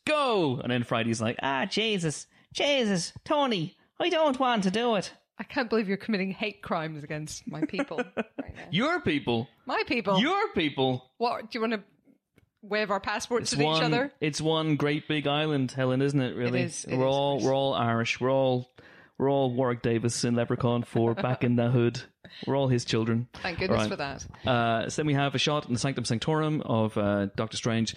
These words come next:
Speaker 1: Tony is talking at this point about how they know what Thanos wants. He wants the stones. So there he is with the big old
Speaker 2: Opening
Speaker 1: green
Speaker 2: the
Speaker 1: gem.
Speaker 2: eye. So
Speaker 1: Um,
Speaker 2: we know that's one of them. And then look, oh, it's Scarlet Witch looking at Vision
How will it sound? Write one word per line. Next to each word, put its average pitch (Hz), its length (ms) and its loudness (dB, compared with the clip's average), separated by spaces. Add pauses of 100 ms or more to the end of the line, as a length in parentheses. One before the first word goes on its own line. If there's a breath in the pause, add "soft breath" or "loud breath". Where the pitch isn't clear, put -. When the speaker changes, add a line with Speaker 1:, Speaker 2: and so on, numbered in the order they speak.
(240 loud breath)
Speaker 1:
Tony 123 340 2
is 104 160 2
talking 104 280 0
at 95 60 2
this 98 140 0
point 98 240 0
about 98 260 0
how 98 400 0 (380 loud breath)
they 117 240 2
know 110 160 6
what 101 160 2
Thanos 95 400 0
wants. 127 380 2
He 92 100 0
wants 92 320 0
the 95 60 -4
stones. 123 640 2 (340)
So - 100 -4
there 101 120 2
he 92 60 2
is 90 300 -2
with 104 160 -6
the - 80 -2
big 98 200 0
old 95 320 0 (300)
Speaker 2:
Opening 220 320 0
Speaker 1:
green 208 160 2
Speaker 2:
the - 40 0
Speaker 1:
gem. 165 100 2
Speaker 2:
eye. 170 440 2 (880 loud breath)
So - 160 2
Speaker 1:
Um, 175 60 0
Speaker 2:
we 180 100 2
know 175 160 2
that's 180 280 -2
one 175 200 0
of 165 100 -4
them. 175 200 -2
And 185 160 0
then 202 220 2
look, 233 220 2 (260 loud breath)
oh, 262 280 4
it's 220 120 0
Scarlet 240 340 2
Witch 226 260 0
looking 220 400 2
at 190 140 0
Vision 185 560 0